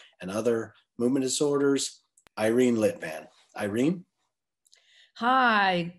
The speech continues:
Speaker 2: good morning. So glad to be here, the fourth day of phenomenal, phenomenal talks.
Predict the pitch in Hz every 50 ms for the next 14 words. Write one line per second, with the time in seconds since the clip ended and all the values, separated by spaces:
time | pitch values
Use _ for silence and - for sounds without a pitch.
0 | _ _ _ _ _ _ 240 247 220 220 220 226 226 240 240 226 196 175 165 165
1 | 156 165 165 170 - - _ - - - 269 320 269 240 214 220 208 208 214 214
2 | 214 - 226 190 202 190 185 - - 233 220 208 196 185 180 175 165 165 170 165
3 | 165 - 190 185 180 - 208 196 196 214 220 214 - 170 165 151 185 185 180 175
4 | 185 190 190 185 180 165 160 160 - _ - - _ - 202 196 196 190 202 214
5 | 214 196 190 175 165 160 151 151 - - 190 180 170 175 175 170 165 160 156 151
6 | 151 - 190 175 156 139 - - - - - -